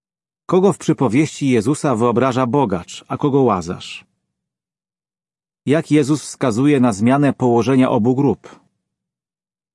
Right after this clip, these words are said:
Z jaką reakcją wśród przywódców religijnych spotyka się orędzie głoszone przez Jana i Jezusa? I jak zostaje to zilustrowane?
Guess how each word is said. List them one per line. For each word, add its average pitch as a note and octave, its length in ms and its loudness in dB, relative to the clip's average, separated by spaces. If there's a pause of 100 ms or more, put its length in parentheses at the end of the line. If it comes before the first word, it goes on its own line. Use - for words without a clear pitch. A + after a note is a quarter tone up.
(380)
Z G2 80 -8
jaką C#3+ 360 0
reakcją C#3 440 0
wśród - 240 -6
przywódców C#3+ 580 -4
religijnych C3 560 0
spotyka C#3+ 480 -4
się B2+ 180 -4
orędzie B2+ 400 0
głoszone A#2 400 0
przez G2 260 -4
Jana B2+ 340 0
i C#3 100 -2
Jezusa? A2+ 600 -2 (520)
I B2+ 60 0
jak C#3 200 0
zostaje B2 420 0
to A#2 160 0
zilustrowane? G#2 840 -4